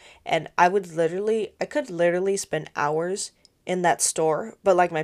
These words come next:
parents would limit it to, like, maybe the most an hour, and I had to, like, make sure I had, like, a list of books that I, you know, wanted to buy,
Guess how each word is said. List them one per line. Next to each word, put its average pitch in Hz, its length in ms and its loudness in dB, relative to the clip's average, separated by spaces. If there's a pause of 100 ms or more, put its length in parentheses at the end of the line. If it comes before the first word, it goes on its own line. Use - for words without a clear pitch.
parents 165 240 -4
would 165 100 -4
limit 151 420 -6
it - 160 -12
to, - 160 -4
like, 147 200 -2
maybe 160 380 0
the 156 240 -6
most 143 220 -2
an - 120 -6
hour, 139 320 0
and - 80 -8
I 147 60 -6 (120)
had 156 180 -4
to, - 40 -6 (140)
like, 143 160 -8 (800)
make 165 100 -2
sure - 200 0
I 175 160 2
had, 156 120 0
like, 165 200 0
a 151 180 -2
list 165 220 2
of 160 280 -6
books - 440 -2
that 160 120 2
I, 151 100 4 (500)
you 165 160 -6
know, 156 180 0 (380)
wanted 160 500 0 (220)
to - 120 -4
buy, 220 340 4